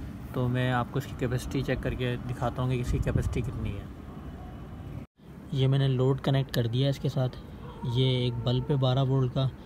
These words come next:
इसको मैंने सीरीज़ में लगाया है। इसमें दो एलिमेंट होते हैं जो सीरीज़ में है अभी, और ये हमारी बैटरी है सेल जिसको हम टेस्ट करने वाले हैं।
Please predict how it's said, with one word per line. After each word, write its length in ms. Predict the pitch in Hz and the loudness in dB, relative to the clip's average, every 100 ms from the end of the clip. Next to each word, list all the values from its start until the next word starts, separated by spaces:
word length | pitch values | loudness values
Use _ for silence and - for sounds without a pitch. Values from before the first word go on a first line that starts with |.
| - - - - | -16 -16 -10 -6
इसको 220 | 135 - | -2 2
मैंने 180 | 131 131 | 4 4
सीरीज़ 360 | - 127 131 127 | 4 4 4 4
में 80 | 139 | 4
लगाया 340 | 127 123 120 | 4 2 2
है। 100 | 123 - - - | -2 -6 -12 -8
इसमें 260 | - 135 117 | 2 2 4
दो 340 | 135 143 143 139 | 4 4 2 2
एलिमेंट 400 | 131 135 139 135 | 2 4 4 2
होते 200 | 127 131 | 0 0
हैं 140 | 127 | 0
जो 100 | 127 | 0
सीरीज़ 400 | - 123 131 127 | 0 2 2 4
में 80 | 135 | 4
है 140 | 131 | 4
अभी, 160 | 123 123 - - - - - - - | 2 0 -4 -14 -16 -14 -14 -14 -8
और 220 | 120 123 127 | -4 -2 0
ये 140 | 127 | 2
हमारी 260 | 127 123 127 | 4 4 2
बैटरी 440 | 120 113 - 135 | 2 0 0 2
है 80 | 139 | 2
सेल 300 | 135 127 123 | 0 0 0
जिसको 200 | 123 - | 0 0
हम 80 | 123 | 0
टेस्ट 260 | - 120 - | 2 -2 -2
करने 200 | 127 127 | 0 2
वाले 240 | 127 127 | 2 2
हैं। 120 | 135 | 0